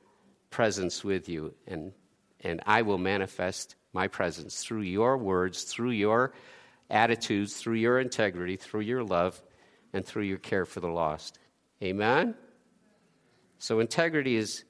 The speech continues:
uh, first of all, how God measures our heart toward him. Secondly, it's a pers-,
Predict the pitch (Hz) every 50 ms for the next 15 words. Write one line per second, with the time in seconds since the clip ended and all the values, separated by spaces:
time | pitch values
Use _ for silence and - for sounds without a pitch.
0 | _ _ _ _ _ _ _ - - 101 95 92 - - 147 147 143 - - 117
1 | 101 104 98 95 92 104 120 107 98 82 117 117 123 120 104 110 117 117 113 107
2 | 107 92 85 98 90 92 - - 120 107 110 - - - - 101 107 104 95 90
3 | 80 80 82 92 - _ _ _ _ _ _ _ _ _ _ _ _ _ _ _
4 | - - - - 131 135 135 - 131 120 110 104 104 95 87 - 90 80 - -
5 | 151 151 147 - -